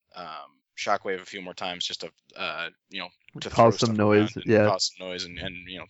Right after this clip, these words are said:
Speaker 1: kinda wreck things.
Speaker 2: Are
Speaker 1: Um, and then we're also going to, uh, have Ghost, um, very clumsily shoot up the place, uh, with, with real guns.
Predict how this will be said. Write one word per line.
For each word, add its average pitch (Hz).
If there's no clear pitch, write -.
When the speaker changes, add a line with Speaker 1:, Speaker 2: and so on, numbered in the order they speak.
Speaker 1:
kinda 87
wreck 92
things. 90
Speaker 2:
Are 123
Speaker 1:
Um, 95
and 113
then 113
we're 107
also 110
going 104
to, 95
uh, 82
have 101
Ghost, -
um, 87
very 113
clumsily 113
shoot 110
up 110
the -
place, -
uh, 90
with, 95
with 107
real 117
guns. 127